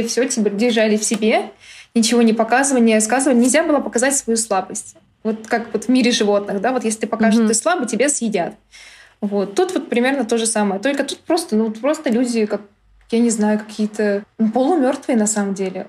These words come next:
Speaker 1: Вот, вот, вот именно те, с которыми я общаюсь на работе, вот, вот именно, естественно, тоже на работе, да, вот они вот как роботы.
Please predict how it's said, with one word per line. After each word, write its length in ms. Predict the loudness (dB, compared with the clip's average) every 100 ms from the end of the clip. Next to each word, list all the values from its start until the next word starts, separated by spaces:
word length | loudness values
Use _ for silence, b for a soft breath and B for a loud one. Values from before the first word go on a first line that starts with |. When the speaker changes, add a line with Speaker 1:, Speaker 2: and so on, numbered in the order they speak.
| _
Speaker 1:
Вот, 200 | -10 -6
вот, 160 | -6 -6
вот 140 | -2
именно 220 | 0 2
те, 240 | 2 0 0
с 80 | -4
которыми 380 | -4 0 2 2
я 80 |
общаюсь 340 | 0 0 0 0
на 120 | 0
работе, 360 | 0 0 0 0
вот, 140 | -2
вот 140 | -4 0
именно, 180 | 0
естественно, 500 | 0 0 -2 -2 -2
тоже 200 | -2 0
на 100 | 0
работе, 420 | 0 0 -2 -2 -4
да, 160 | -2
вот 160 | -2 -2
они 140 | -2
вот 100 | -2
как 160 | -4 -2
роботы. 500 | -2 -2 -6 -6